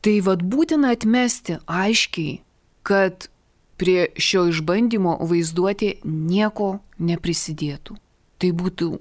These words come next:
aiški pasirinkta kryptis, šviesa ir aiškumas, kurio turi siekti,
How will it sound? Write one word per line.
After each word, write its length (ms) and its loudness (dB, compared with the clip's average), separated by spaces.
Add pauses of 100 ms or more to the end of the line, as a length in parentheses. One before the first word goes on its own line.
(180)
aiški 580 -4
pasirinkta 880 -4
kryptis, 880 -4 (380)
šviesa 760 0
ir 380 -2
aiškumas, 1120 0
kurio 360 -2
turi 340 0 (120)
siekti, 800 -4